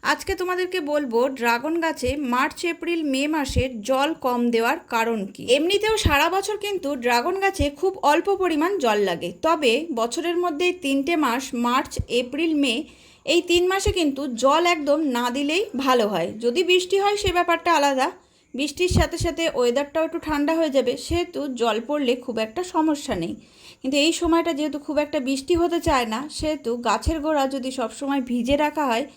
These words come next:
তাহলে কিন্তু গাছের ক্ষতি হবার সম্ভাবনা বেশি থাকবে। তোমাদের এই কথাটা শুনে হয়তো মনে হতে পারে যে অন্য যে কোনো টবের গাছে এই সময় মাটি সারাদিনে দুবার করে জল দিয়ে ভেজাতে হয়, সেখানে ড্রাগন গাছে একদমই জল দিতে হবে না।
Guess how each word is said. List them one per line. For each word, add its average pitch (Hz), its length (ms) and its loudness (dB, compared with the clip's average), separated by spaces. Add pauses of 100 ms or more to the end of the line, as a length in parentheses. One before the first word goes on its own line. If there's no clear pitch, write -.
(400)
তাহলে 330 320 4
কিন্তু 311 320 -2
গাছের 240 380 -2
ক্ষতি 269 340 0
হবার 339 260 2
সম্ভাবনা 247 600 2
বেশি 254 300 2
থাকবে। 208 380 -6 (240)
তোমাদের 359 360 0
এই 339 220 4
কথাটা 381 340 2
শুনে 359 280 -2
হয়তো 370 300 0
মনে 311 240 0
হতে 370 240 0
পারে 320 280 2 (100)
যে 277 160 -4 (100)
অন্য 320 260 2 (120)
যে 277 140 -2
কোনো 349 240 0
টবের 311 360 0
গাছে 330 300 0 (160)
এই 311 180 2
সময় 294 420 0 (100)
মাটি 269 360 -2 (560)
সারাদিনে 302 640 2 (520)
দুবার 285 380 2
করে 359 220 -2
জল 269 240 2
দিয়ে 277 180 0
ভেজাতে 220 440 -2
হয়, 196 200 -6 (340)
সেখানে 339 460 2 (120)
ড্রাগন 240 420 0
গাছে 339 260 0
একদমই 247 420 0
জল 320 220 2
দিতে 311 240 -2
হবে 302 240 0
না। 247 140 0